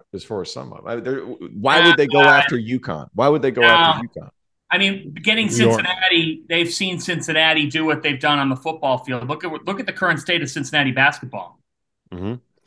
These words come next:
Speaker 2: Not
Speaker 3: Yeah,
Speaker 2: very good.
Speaker 3: I mean, T O, why would you go, why would the Big Twelve go after uconn for the same reason that the Big Ten went after Rutgers?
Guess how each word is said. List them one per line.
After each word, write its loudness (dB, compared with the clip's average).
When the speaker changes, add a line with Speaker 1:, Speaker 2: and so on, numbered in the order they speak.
Speaker 2:
Not 2
Speaker 3:
Yeah, 2
Speaker 2:
very 4
good. -4
Speaker 3:
I 0
mean, 0
T 6
O, 8
why 6
would 2
you 2
go, 4
why 2
would 2
the -8
Big -4
Twelve 0
go 2
after -2
uconn -2
for -12
the -6
same -2
reason 0
that -2
the -10
Big -4
Ten -2
went -4
after -8
Rutgers? -10